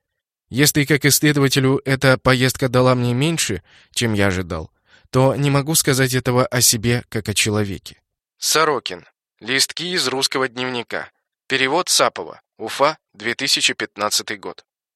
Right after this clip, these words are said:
Особенно ужасная ситуация сложилась в деревне Н в Самарской губернии.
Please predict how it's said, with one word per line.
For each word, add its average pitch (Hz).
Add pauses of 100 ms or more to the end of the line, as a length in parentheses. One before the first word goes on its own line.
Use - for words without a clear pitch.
(260)
Особенно 196
ужасная 175
ситуация 151
сложилась 131
в 113
деревне 127
Н 123
в -
Самарской 110
губернии. 110